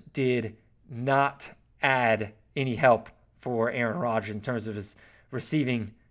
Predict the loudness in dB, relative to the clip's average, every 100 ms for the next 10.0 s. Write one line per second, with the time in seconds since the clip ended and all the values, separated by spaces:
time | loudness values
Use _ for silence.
0 | _ -10 -8 2 2 2 2 2 2 0
1 | 2 2 2 -2 -2 0 0 -2 -8 -6
2 | -2 0 -2 -6 -20 -20 -20 -20 -20 _
3 | _ 4 6 6 0 -4 0 2 0 -2
4 | -4 2 2 2 -6 -4 -4 2 6 6
5 | 6 2 2 -4 -6 0 0 0 0 4
6 | 4 2 -6 -10 -4 -2 -2 -6 -6 -4
7 | -4 -4 -4 -4 -4 -6 -6 -4 -4 -2
8 | -2 -4 -2 -2 -2 -6 -6 -4 -2 0
9 | -2 -2 -8 -10 -8 -10 -8 -10 -10 -12